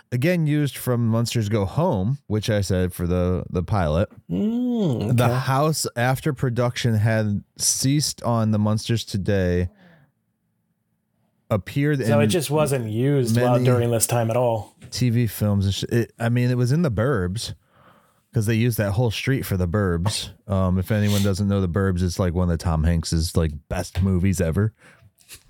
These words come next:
Speaker 1: <laughs> I know a lot of film people out there would disagree, but
Speaker 2: Says the guy who hasn't seen Castaway,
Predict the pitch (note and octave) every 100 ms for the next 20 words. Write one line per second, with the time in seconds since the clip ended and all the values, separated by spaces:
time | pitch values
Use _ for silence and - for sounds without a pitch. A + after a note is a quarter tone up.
0 | - G3 G#3 - - - - B3 B3 -
1 | D#3+ F#3 D#3+ D3+ B2 A#2+ B2+ B2+ A#2 C3+
2 | C3 C#3+ B2+ B2+ B2+ C3 C3 A#2 C#3+ C3+
3 | A#2+ B2 C#3+ G#2+ F#2+ - - - - -
4 | - - - - D3 D3+ C#3 C#3 B2 B2+
5 | C3+ A#2+ - C3 - C#3 B2+ D3 C#3+ C#3+